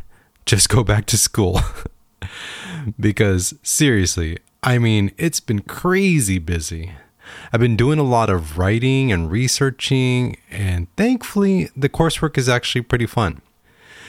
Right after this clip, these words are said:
And I guess there's value in studying what you're actually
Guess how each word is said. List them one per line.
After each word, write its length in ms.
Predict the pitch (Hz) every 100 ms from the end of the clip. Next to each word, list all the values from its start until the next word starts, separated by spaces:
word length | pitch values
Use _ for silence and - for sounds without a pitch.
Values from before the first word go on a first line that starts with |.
| - - -
And 80 | 147
I 60 |
guess 220 | 170 180
there's 160 | 156 107
value 420 | 90 92 101 95
in 120 | 90
studying 500 | - - 101 98 90
what 240 | 90 - -
you're 180 | 90 -
actually 460 | 104 104 - 98 90